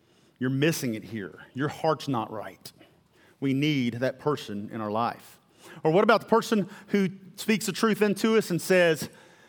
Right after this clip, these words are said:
"Don't give up. You're getting discouraged. Don't give up. Keep going. You're almost there. You've got what it takes."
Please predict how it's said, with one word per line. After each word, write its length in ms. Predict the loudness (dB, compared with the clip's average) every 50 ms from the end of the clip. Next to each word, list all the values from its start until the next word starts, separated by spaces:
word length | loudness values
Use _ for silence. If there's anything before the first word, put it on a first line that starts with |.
| _ _ _ _ _ _ _ _ _ _ _ _ _ _ -18 -8 0
"Don't 380 | 2 4 4 4 2 0 -2 0
give 240 | 2 2 2 4 4
up. 340 | 2 2 2 -2 -4 -10 -16 -18 -20 -20 _ _ _ _ _ _ -4
You're 160 | -2 -2 0
getting 300 | 2 2 4 4 2 0
discouraged. 680 | 0 -2 -4 -4 -2 0 0 2 0 -2 -4 -4 0
Don't 240 | 2 2 2 2 0
give 200 | 0 2 4 4
up. 240 | 2 2 0 -4 -4
Keep 260 | 0 0 0 0 2
going. 340 | 2 4 4 4 2 0 0
You're 140 | 0 0
almost 500 | 2 2 2 2 2 2 0 -2 -4 -2
there. 440 | 0 2 2 2 2 0 -2 -6 -8 -8
You've 260 | -4 -2 -2 0 4
got 260 | 4 4 4 4 0
what 120 | -2 -2 -2
it 120 | -4 -4
takes." 760 | -2 -2 0 0 -2 -4 -8 -14 -16 -14 -14 -14 -16 -20